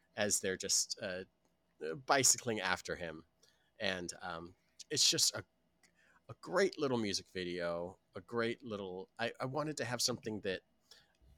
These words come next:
uh, almost like this, uh, The Great Muppet Caper, where bicycling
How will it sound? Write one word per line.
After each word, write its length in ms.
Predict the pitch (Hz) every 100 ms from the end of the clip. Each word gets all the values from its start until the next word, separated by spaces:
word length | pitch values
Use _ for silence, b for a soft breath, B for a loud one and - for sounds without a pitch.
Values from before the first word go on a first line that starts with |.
| _ -
uh, 360 | 110 104 101 98 _ _ _ -
almost 300 | 165 165 147
like 160 | 131
this, 240 | - 110 - _ _ -
uh, 240 | 117 101 101 _ _
The 60 | -
Great 220 | 123 127
Muppet 260 | 117 101 104
Caper, 320 | 95 90 98
where 200 | 92 104
bicycling 880 | 92 101 98 - - 104 98 98 104